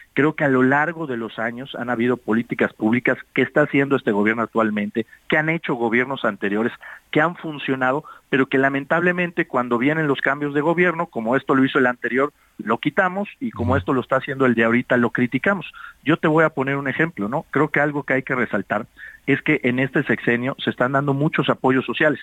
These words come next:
Speaker 1: que estos apoyos sociales es lo que hoy le permite a millones de familias en México respirar después de la crisis del covid y respirar, pues, después de los temas inflacionarios que hemos estado viendo en el mundo. Pero también en sexenios anteriores, por ejemplo,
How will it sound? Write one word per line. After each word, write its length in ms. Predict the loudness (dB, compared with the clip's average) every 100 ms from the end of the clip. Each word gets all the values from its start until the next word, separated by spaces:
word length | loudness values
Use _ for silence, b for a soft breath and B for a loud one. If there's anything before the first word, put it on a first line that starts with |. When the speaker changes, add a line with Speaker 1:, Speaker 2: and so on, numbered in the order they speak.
| -12 B B -4
Speaker 1:
que 80 | -2
estos 200 | 0 0
apoyos 380 | 2 2 2
sociales 400 | -2 0 2 2
es 100 | 0
lo 160 | 0 0
que 120 | 2
hoy 120 | 4
le 140 | 4 2
permite 540 | 0 -2 -4 -4 -4 -2
a 120 | -2
millones 480 | -2 0 0 2 0
de 80 | 0
familias 460 | -2 -4 -4 -2
en 100 | -4
México 420 | -4 -6 -4 -4 -6 B B
respirar 760 | 0 2 2 2 2 4 2 -2 -8
después 340 | -10 -6 -6
de 80 | -4
la 120 | -4
crisis 360 | -6 -10 -8 -4
del 160 | -4
covid 320 | 0 0 0 -2 B B -4
y 100 | 0
respirar, 640 | 0 0 -2 2 2 0 -4
pues, 140 | -4
después 300 | -2 -2 -2
de 80 | 0
los 140 | 0 0
temas 260 | -2 -2
inflacionarios 680 | -4 0 0 0 0 0 -2
que 80 | -8
hemos 180 | -8 -10
estado 320 | 0 0 2
viendo 240 | 0 -2
en 100 | -2
el 100 | -2
mundo. 280 | -4 -8 -10 B B B 0
Pero 180 | 2
también 360 | 2 0 2 0
en 120 | 0
sexenios 480 | -4 -2 -2 -2 -2
anteriores, 480 | -2 0 2 0 -2
por 220 | -2 0
ejemplo, 500 | 0 -2 -2 -4